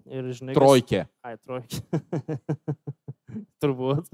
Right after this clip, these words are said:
Speaker 1: A,
Speaker 2: Duokite mums į monitorių, prašau, daugiau garso biškį.
Speaker 1: ir,
Speaker 2: Nes,
Speaker 1: tipo,
Speaker 2: e, jau Vaidotas nebegirdi visiškai.
Speaker 1: vienas, a, supratau.
Speaker 2: Gerai,
Speaker 1: Tai,
Speaker 2: trojkė,
Speaker 1: tipo,
Speaker 2: trojkė
Speaker 1: e,
Speaker 2: yra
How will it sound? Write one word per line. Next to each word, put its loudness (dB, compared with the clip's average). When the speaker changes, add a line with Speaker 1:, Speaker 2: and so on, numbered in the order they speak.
Speaker 1:
A, 2
Speaker 2:
Duokite 8
mums 2
į 2
monitorių, 6
prašau, 2
daugiau 2
garso -2
biškį. -6
Speaker 1:
ir, -10
Speaker 2:
Nes, 2
Speaker 1:
tipo, 2
Speaker 2:
e, -2
jau 4
Vaidotas 4
nebegirdi -4
visiškai. -12
Speaker 1:
vienas, 0
a, -4
supratau. -20
Speaker 2:
Gerai, 2
Speaker 1:
Tai, -20
Speaker 2:
trojkė, 6
Speaker 1:
tipo, -6
Speaker 2:
trojkė 8
Speaker 1:
e, 10
Speaker 2:
yra 6